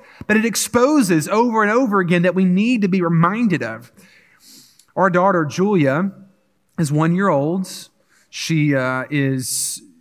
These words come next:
beautiful. She has the best smile in the whole world. If you see it, you'll know what I'm talking about. It just warms a room. Uh, but she is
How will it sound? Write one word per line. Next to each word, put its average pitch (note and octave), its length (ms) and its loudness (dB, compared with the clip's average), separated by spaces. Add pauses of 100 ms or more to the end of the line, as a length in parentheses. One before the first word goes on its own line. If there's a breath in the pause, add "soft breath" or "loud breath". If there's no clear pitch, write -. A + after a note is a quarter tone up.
(120)
beautiful. D#3 640 -2
She D#3+ 140 -6
has C3+ 140 -4
the B2+ 80 -6
best D#3+ 400 -4
smile D3+ 480 -2
in C3 80 -8
the A#2+ 80 -12
whole D3+ 220 -6
world. C3+ 500 -4
If A#2 120 -8
you B2+ 120 -4
see E3+ 400 -4
it, E3 100 -4
you'll C#3 160 -4
know C3+ 160 -2
what C#3+ 100 -2
I'm E3+ 120 -2
talking C#3+ 340 -6
about. B2+ 380 -2
It C3 80 -10
just A#2+ 160 -12
warms D#3 680 -4 (520 loud breath)
a D3+ 80 -2
room. D3 580 0 (380 loud breath)
Uh, D#3 240 0
but D#3+ 180 -4
she D#4+ 420 2
is C4+ 380 -2